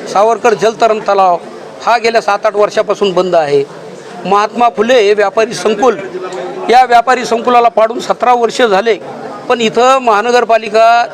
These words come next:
ती इमारत पुन्हा बांधू शकली नाही. ज्या इमारतीमधून आणि या सर्व प्रोजेक्टमधून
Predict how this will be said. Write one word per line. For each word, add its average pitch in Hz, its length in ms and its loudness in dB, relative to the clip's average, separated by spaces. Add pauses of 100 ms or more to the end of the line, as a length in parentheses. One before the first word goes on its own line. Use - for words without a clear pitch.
(140)
ती 240 160 0
इमारत 214 280 2
पुन्हा 220 280 0
बांधू 196 300 0
शकली 196 320 0
नाही. 160 240 0 (600)
ज्या 285 300 2 (220)
इमारतीमधून 233 800 2
आणि 202 200 -2
या 254 140 4
सर्व 285 340 0 (200)
प्रोजेक्टमधून 220 840 0